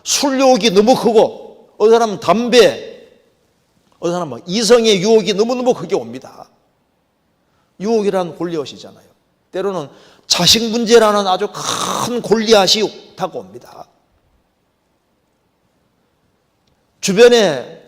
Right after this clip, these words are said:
나를 너무나도 힘들게 하고 괴롭게 하는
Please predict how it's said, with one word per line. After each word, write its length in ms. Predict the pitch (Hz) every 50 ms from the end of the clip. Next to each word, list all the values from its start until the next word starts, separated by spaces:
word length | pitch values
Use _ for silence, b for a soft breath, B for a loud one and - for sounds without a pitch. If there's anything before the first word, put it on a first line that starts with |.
| _ _ _ _ _ _ _ _ _ _ _ _ _ _ _ _
나를 460 | _ 156 151 196 220 220 226 208 170
너무나도 440 | 202 262 294 311 294 269 262 262 262
힘들게 560 | - - 208 240 233 196 240 233 226 220 240
하고 320 | 220 220 226 208 220 208 -
괴롭게 400 | - 156 180 214 220 - 226 214
하는 480 | 185 190 202 214 214 196 180 160 -